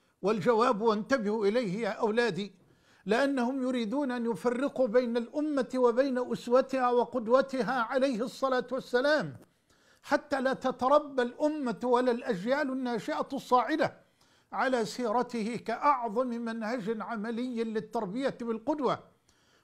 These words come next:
ولا يريدون أن يعرف شبابنا حجم التضحيات التي بذلها الصحابة رضي الله عنهم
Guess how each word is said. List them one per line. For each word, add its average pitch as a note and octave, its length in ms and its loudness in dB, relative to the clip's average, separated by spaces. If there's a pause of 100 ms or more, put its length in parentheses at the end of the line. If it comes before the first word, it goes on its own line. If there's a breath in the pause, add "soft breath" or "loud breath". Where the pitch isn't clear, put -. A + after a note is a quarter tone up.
ولا B3 260 4
يريدون A3+ 520 0
أن G#3+ 300 -4 (540)
يعرف A3+ 460 -2
شبابنا A#3 760 0 (500)
حجم B3+ 400 0
التضحيات A#3 840 -2
التي A#3+ 420 0
بذلها A3+ 460 0
الصحابة B3 640 -4
رضي A3+ 260 -4
الله A3 360 -2
عنهم A3 360 -4